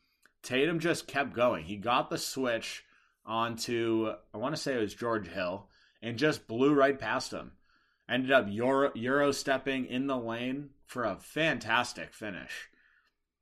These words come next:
And there was another play, too, that just was like, it, it was just a unbelievable, weird,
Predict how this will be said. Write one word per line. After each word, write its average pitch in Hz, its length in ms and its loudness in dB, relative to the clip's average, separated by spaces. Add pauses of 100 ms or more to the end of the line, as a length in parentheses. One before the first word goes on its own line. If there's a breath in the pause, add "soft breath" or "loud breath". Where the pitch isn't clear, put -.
(600)
And 110 140 -4
there 151 100 4
was 190 160 4
another 190 320 2
play, 98 340 -2
too, 120 420 2
that 87 140 -8
just 117 360 -6
was 95 240 -8
like, 85 360 -4 (560)
it, 165 220 -2
it 190 120 2
was 139 220 4
just 123 320 -4
a 85 220 -4 (120)
unbelievable, 110 1000 -2
weird, 110 760 0